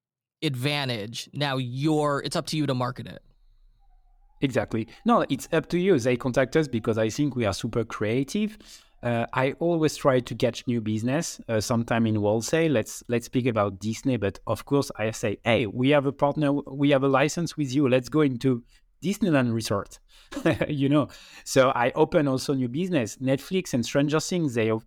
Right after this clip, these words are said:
Speaker 2: they have opened, like, five, uh, pop-up store in U S, huge one, New York, Miami, Atlanta,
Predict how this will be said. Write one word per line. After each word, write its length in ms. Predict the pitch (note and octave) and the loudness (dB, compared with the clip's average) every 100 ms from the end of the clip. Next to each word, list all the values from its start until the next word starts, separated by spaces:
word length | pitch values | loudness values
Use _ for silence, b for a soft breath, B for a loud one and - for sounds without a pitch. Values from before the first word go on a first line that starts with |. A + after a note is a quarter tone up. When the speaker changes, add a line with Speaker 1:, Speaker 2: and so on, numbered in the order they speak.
| _ | _
Speaker 2:
they 240 | A2+ A2+ A2 | -6 0 2
have 160 | G#2+ | 2
opened, 320 | A2+ B2+ A#2+ | 0 2 2
like, 240 | A2+ G2 - | 2 0 -6
five, 520 | - - D3 C#3 B2 b b _ _ | -8 -2 2 2 2 b b _ _
uh, 800 | A#2+ A2+ G#2+ G#2 G2+ G2 G2 F#2 - | -2 0 2 2 2 0 -2 -4 -4
pop-up 300 | - F3+ C#3+ | -2 0 0
store 300 | - - G#2+ | 0 2 2
in 120 | G#2+ G#2+ | 2 -2
U 160 | G#2 | -2
S, 220 | F2 - - | -6 -10 -14
huge 460 | B2+ C#3 F3+ D#3+ A#2+ | -10 -4 0 0 0
one, 240 | A2+ F2 - - | -4 -4 -10 -14
New 300 | A#2 C3 C#3+ | -8 -2 2
York, 520 | C#3 C3 A2+ A2 - - | 4 6 4 4 -2 -6
Miami, 680 | B2 B2+ C3 A#2+ A#2+ G#2+ G#2+ - | 0 2 2 2 2 0 -4 -4
Atlanta, 640 | C#3 C3+ C3+ A2+ A#2 G2+ | -2 0 0 0 0 -2